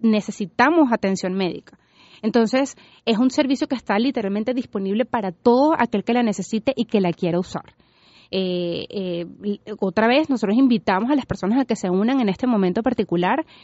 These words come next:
eh, sobre todo en una situación en donde, pues, no todo el mundo cuenta con un seguro médico para asistir a una clínica o asistir a un consultorio, ¿ok?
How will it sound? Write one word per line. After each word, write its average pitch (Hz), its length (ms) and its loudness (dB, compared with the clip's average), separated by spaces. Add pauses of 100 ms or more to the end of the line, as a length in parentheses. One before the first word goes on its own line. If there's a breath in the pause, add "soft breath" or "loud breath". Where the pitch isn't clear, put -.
(300 soft breath)
eh, 185 480 -2
sobre 196 340 -2
todo 185 140 -2
en 208 80 -2
una 247 120 0
situación 202 420 -4
en 233 100 0
donde, 208 340 2 (200)
pues, 208 260 0
no 220 380 4
todo 226 140 -2
el 240 60 -2
mundo 247 260 0
cuenta 233 280 -2
con 208 160 -2
un 208 100 -2
seguro 233 460 2
médico 220 500 2 (380 soft breath)
para 226 140 4
asistir 214 320 -2
a - 20 -2
una 208 160 -2
clínica 233 500 0
o 220 80 0
asistir 202 320 -4
a - 20 -4
un 208 60 -4
consultorio, 226 600 0 (300)
¿ok? 190 180 -2